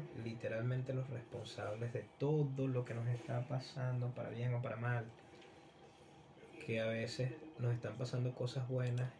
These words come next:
y no es por gracia divina, no es por... Porque bueno, porque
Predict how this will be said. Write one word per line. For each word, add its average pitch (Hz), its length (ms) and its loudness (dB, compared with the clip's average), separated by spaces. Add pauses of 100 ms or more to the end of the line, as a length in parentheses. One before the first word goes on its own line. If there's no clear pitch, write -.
y 120 120 0
no 131 200 6
es 143 140 2
por 139 260 0
gracia 127 520 4
divina, 113 580 -2 (100)
no 110 240 -2
es 113 160 -2 (160)
por... 107 320 -2 (1400)
Porque 117 300 2
bueno, 135 420 4
porque 110 880 -2